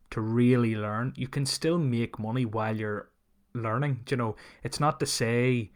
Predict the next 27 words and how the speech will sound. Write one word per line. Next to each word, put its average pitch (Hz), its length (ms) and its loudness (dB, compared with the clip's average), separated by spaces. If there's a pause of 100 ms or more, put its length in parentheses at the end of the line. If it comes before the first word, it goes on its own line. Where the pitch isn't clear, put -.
(320)
you're 123 160 0
not 117 240 2
gonna 120 140 2
be 110 100 -2
making 107 260 -4
money 113 200 -4
for - 120 -6
that 156 180 2
time. 143 220 -2
Like, 123 180 -4
you 107 60 -10
can 123 160 -8
still 139 360 0
be, 113 460 -4
be 110 160 -4
earning, 120 400 -2 (160)
but 113 200 -2 (840)
the 113 60 -6
more 113 200 -2
you 110 60 -2
learn, 107 160 -2
the 107 60 -4
more 104 140 -4
you 104 60 -4
earn. 113 160 -2
You, 123 80 -2
like, 117 180 -6